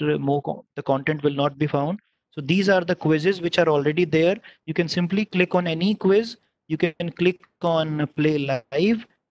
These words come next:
and then you can play the quiz the, the way I played the quiz that I had made, team, classic, and test. So we'll get back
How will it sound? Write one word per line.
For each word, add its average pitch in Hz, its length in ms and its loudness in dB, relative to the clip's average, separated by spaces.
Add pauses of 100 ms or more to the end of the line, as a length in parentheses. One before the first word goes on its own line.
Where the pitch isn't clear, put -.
(300)
and 139 180 -2
then 165 280 -2
you 147 140 0
can 151 180 0
play 147 240 0
the 139 100 0
quiz 185 400 0
the, 143 180 2 (400)
the 139 120 0
way 151 220 2
I 143 180 2
played 143 420 0
the 135 100 0
quiz 131 280 -2
that 127 180 0
I 120 140 2
had 120 240 -2
made, 120 240 -2
team, 175 240 -2
classic, 143 420 -4
and 135 160 -6
test. 117 320 -4 (300)
So 151 100 -6
we'll 151 220 -2
get 165 280 0
back 165 360 0